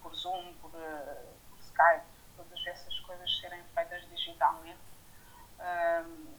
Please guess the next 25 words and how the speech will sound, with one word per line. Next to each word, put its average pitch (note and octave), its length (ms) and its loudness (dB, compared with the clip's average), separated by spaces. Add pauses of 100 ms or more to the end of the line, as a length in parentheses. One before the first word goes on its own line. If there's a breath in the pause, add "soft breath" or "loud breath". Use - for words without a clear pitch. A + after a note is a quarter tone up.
(460)
as - 120 4
empresas F#3 260 -2
habituaram-se F3+ 600 2
muito, D#3+ 640 -12
as - 100 6
que - 80 4
tiveram F#3 280 4
que - 100 -12
mudar, F3+ 280 12
que - 60 -8
não F3+ 140 0
o F3+ 60 -8
faziam, F3+ 340 -6
fizeram F3 400 4
muito F3 260 -10
rapidamente. E3 580 8
A E3+ 60 -12
tecnologia E3 600 -6
existe, E3 500 -6
foi, D#3+ 360 -12 (1300)
foi E3+ 180 -8
transparente, D#3+ 600 10
não, E3 200 -8
não E3 260 4
tem, E3+ 200 10